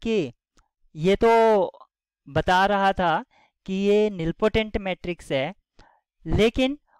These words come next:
nilpotent मैट्रिक्स की जो कैरेक्टरिस्टिक इक्वेशन होती है वो x raise to the power n, n क्या है, size of the matrix equals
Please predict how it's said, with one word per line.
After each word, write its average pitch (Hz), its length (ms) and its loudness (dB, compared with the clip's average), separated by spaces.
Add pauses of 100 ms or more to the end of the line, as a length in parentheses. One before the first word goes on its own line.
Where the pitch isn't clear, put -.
(420)
nilpotent 226 680 -2
मैट्रिक्स 202 460 -6
की 226 180 -8
जो 214 140 0
कैरेक्टरिस्टिक 208 680 -4
इक्वेशन 208 440 -6
होती 190 220 -6
है 190 60 2
वो 202 160 -2 (180)
x 208 220 -6
raise 208 240 -2
to 196 140 -10
the 196 120 -6
power 175 220 0
n, 151 220 -8 (120)
n 190 220 -8
क्या 214 120 -2
है, 240 180 -4 (640)
size 226 500 0
of - 140 -2
the 311 140 -2 (100)
matrix 165 520 -8 (460)
equals 226 520 0